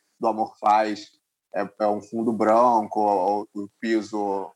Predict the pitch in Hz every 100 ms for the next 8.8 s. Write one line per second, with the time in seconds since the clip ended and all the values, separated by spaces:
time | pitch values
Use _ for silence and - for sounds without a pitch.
0 | _ 110 104 101 101 101 104 104 101 110
1 | 107 104 120 135 123 110 120 123 113 113
2 | - 104 - 110 - 113 - 110 127 139
3 | 127 113 104 101 104 110 110 _ _ _
4 | - 107 117 123 123 113 117 120 147 139
5 | - - 110 110 120 107 104 113 117 113
6 | - 113 - 120 117 113 110 107 104 107
7 | 101 - - 104 113 131 - 104 107 104
8 | 107 101 101 101 - 113 117